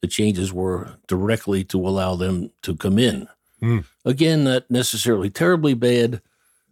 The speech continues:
Speaker 1: What concerns me the most is the lack of diligence,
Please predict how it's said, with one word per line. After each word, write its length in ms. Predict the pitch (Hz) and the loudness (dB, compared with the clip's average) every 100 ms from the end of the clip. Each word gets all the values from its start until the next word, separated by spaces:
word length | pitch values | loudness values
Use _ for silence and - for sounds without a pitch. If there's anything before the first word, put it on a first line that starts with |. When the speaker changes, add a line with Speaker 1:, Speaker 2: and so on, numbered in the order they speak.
| _ | _
Speaker 1:
What 260 | - 117 107 | -2 0 2
concerns 500 | 113 107 123 117 107 | 0 0 4 2 4
me 100 | 113 | 2
the 140 | 101 | 2
most 380 | 104 113 113 110 | 0 2 0 0
is 140 | 98 - | -4 -2
the 100 | 101 | 0
lack 320 | 110 101 - | 0 0 0
of 120 | 98 | 0
diligence, 680 | 92 127 123 92 107 - - | 2 2 2 0 -4 -4 -6